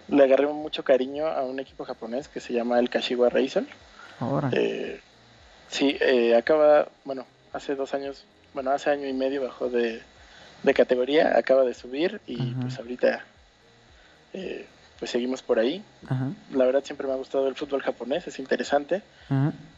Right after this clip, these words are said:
Speaker 1: Eh, pues sí, el Kashiwa Reysol también.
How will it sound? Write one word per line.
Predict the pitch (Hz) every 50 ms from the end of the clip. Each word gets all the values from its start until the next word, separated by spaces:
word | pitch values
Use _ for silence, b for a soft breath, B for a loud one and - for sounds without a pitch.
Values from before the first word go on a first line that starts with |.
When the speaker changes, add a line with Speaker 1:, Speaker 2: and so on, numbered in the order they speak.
| - _
Speaker 1:
Eh, | - 127 123 117 113 113 113 113 113 - _ _ _ _ _ - - _ _ _ _ _ _ _ _ _ -
pues | - 120 -
sí, | - 135 131 -
el | - 123 120
Kashiwa | - 120 - - 147 135 131 127
Reysol | 123 127 123 120 - 117 113
también. | - - 117 120 117 117 117